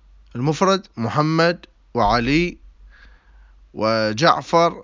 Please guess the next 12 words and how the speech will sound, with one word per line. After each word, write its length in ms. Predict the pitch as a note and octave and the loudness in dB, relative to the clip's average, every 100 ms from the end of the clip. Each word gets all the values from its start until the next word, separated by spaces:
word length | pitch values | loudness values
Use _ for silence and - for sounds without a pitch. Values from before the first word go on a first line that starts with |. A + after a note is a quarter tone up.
| - | -10
وكتاب 880 | A#2 B2 C#3 B2+ C#3 D3+ E3 D#3 - _ _ _ - | -8 -6 -6 0 4 6 6 4 0 _ _ _ -4
وجبل 760 | A#2+ A2+ C#3+ D3+ E3 E3+ E3 - | -4 2 2 4 6 4 2 -4
وإلى 460 | D#3 D#3 D3 A#2+ | -2 0 0 0
آخره، 320 | A#2 A2+ G#2+ G#2 | 0 -4 -8 -2
هاي 200 | E3+ F3 | 0 2
أسماء 280 | F3+ G3+ G3 | 0 0 0
مفردة. 480 | F#3+ C#3+ A2 A2+ - _ - - - - - - - - - | 0 0 -2 -4 -14 _ -20 -20 -20 -20 -20 -20 -20 -20 -2
ويشمل 540 | C3+ F#3 A3+ A3 A3 | 4 4 4 2 2
أيضًا 280 | G#3+ A3 G#3 | 4 4 2
المثنى، 840 | G3+ G3+ G3+ G3+ B3 B3 A#3 G3+ F#3+ - - - - - _ - _ _ - - - - - | 0 0 2 2 4 4 4 2 2 -4 -20 -20 -20 -20 _ -20 _ _ -20 -20 -20 -8 2
ويشمل 640 | D3 G#3+ A3+ A#3+ A#3+ A#3+ | 4 6 4 2 2 2
الجمع، 600 | A3+ D#3+ A3 A3 E3 - | 0 4 4 6 2 0